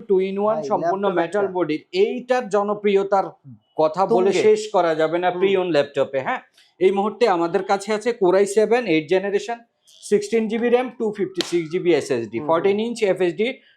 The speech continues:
Speaker 1: টাচ ডিসপ্লে এবং ব্যাকলাইট কিবোর্ডটি পাবেন চমৎকার এই প্রোডাক্টটিতে। আর
Speaker 2: হুম।
Speaker 1: অফার প্রাইসটি দিচ্ছি মাত্র চুচল্লিশ হাজার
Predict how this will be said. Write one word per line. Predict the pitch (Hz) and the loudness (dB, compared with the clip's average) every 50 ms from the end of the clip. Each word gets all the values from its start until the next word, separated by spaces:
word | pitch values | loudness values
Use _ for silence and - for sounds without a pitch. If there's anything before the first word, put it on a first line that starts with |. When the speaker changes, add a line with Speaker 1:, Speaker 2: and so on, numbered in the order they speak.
| _ _ | _ _
Speaker 1:
টাচ | 175 165 170 175 | 0 0 0 0
ডিসপ্লে | 180 170 214 208 214 - 247 247 | -2 -2 -4 -4 -4 -2 0 0
এবং | 214 170 175 175 165 147 | 2 2 2 0 0 0
ব্যাকলাইট | 151 151 147 185 190 190 185 - | 0 0 0 0 0 0 0 0
কিবোর্ডটি | - 190 175 160 180 185 185 - 208 | -2 -4 0 2 2 0 2 0 -2
পাবেন | 208 202 185 180 220 226 | 0 0 0 0 0 -2
চমৎকার | 220 208 170 151 147 147 - 147 135 | 0 0 0 0 0 0 -2 0 2
এই | 139 139 | 2 2
প্রোডাক্টটিতে। | 139 143 135 131 127 123 - - 123 - 123 123 | 2 0 0 0 0 -2 -4 -8 -8 -6 -2 0
আর | 131 131 131 | 2 2 2
Speaker 2:
হুম। | 135 156 | 2 0
Speaker 1:
অফার | 175 180 | -2 -2
প্রাইসটি | - 190 190 185 - - 202 | -2 -2 -4 -4 -4 -10 -6
দিচ্ছি | 170 180 180 - 233 220 | -6 -6 -6 -4 -6 -6
মাত্র | 175 147 143 143 143 143 - 220 214 214 | -2 0 0 0 0 -2 -4 -4 -4 -4
চুচল্লিশ | 208 175 - 175 175 180 185 202 220 214 208 | -8 -10 -6 -6 -6 -4 -6 -8 -12 -10 -6
হাজার | 165 131 135 151 | -4 -2 0 0